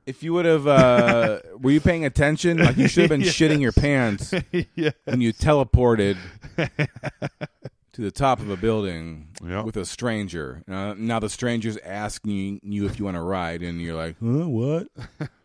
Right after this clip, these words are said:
Speaker 2: Yeah, "Wanna go for a ride?" It's like, "Oh, is it safe?" "Be as safe here as you are at home." "I don't have a home."
Speaker 1: "I don't have a home."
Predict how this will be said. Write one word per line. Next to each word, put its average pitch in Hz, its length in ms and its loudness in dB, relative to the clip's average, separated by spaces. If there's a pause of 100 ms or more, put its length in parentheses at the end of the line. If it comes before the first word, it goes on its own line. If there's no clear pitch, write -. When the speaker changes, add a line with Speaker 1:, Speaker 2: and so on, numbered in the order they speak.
(280)
Speaker 2:
Yeah, 101 280 -4
"Wanna 131 280 -2
go 165 160 2
for 143 180 4
a 131 40 6
ride?" 190 360 4 (1040)
It's - 100 -20
like, 101 140 -20
"Oh, 202 220 -18
is 170 120 -20
it 202 200 -14
safe?" 226 440 -14 (420)
"Be 113 180 -2
as 120 100 -4
safe 151 300 0
here 190 260 2
as 139 120 0
you 147 120 2
are 165 140 6
at 135 60 0
home." 160 440 0 (760)
"I 285 140 0
don't 226 200 2
have 240 280 0
a 226 100 2
home." 165 400 -4
Speaker 1:
"I 349 40 0
don't 403 220 4
have 403 220 2
a 339 100 2
home." 311 360 4